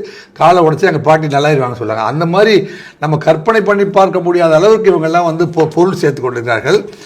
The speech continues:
கூடவே கூட்டணியில் இருக்கிறவங்களுக்கு ரெண்டு மந்திரி பதவியே கொடுக்க மாட்டேங்கிற நீங்க, உங்க கூட சும்மா சுத்துற பசங்களுக்கு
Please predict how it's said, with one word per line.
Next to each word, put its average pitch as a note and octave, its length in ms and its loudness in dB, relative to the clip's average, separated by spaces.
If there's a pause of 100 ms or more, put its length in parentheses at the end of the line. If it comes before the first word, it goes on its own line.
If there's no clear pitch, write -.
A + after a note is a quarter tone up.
(280)
கூடவே G#3+ 600 8
கூட்டணியில் G3 500 2
இருக்கிறவங்களுக்கு F3 680 2 (300)
ரெண்டு F#3 240 -2
மந்திரி G3 340 0
பதவியே G3+ 340 6
கொடுக்க F3 240 2
மாட்டேங்கிற D#3 460 -2
நீங்க, F3 640 2 (360)
உங்க E3+ 160 2
கூட A3+ 240 6
சும்மா A#3+ 300 2
சுத்துற G#3+ 420 4
பசங்களுக்கு F3 720 -2